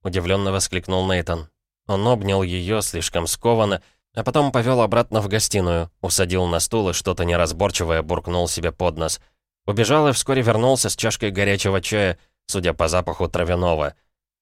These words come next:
Лиара обхватила чашку двумя руками, вдруг поняв, что начинает замерзать. Она хрипло его поблагодарила.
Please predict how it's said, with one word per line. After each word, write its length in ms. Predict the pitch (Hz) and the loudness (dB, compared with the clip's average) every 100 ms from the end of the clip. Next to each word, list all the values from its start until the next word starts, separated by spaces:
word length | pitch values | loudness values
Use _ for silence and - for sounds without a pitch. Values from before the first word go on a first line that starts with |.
| - | -4
Лиара 300 | 117 123 120 | 0 2 2
обхватила 460 | - 113 107 110 95 | 2 0 2 0 2
чашку 340 | 110 - 104 | 0 0 -2
двумя 320 | 92 98 98 | 0 2 2
руками, 400 | 95 - 117 113 | 0 0 0 0
вдруг 280 | 87 92 87 | -2 -2 -2
поняв, 320 | 95 95 107 | -2 0 -2
что 220 | - 92 | -4 -4
начинает 480 | 82 80 87 80 78 | -2 -2 -2 -2 -4
замерзать. 640 | 78 80 82 73 67 - - _ _ _ _ | -4 -2 -2 -4 -6 -10 -18 _ _ _ _
Она 220 | 110 120 113 | -2 0 2
хрипло 300 | 123 123 123 | 0 0 -2
его 280 | 113 107 | 0 0
поблагодарила. 840 | 101 95 92 92 95 87 78 62 | 0 -2 -2 0 0 2 -2 -6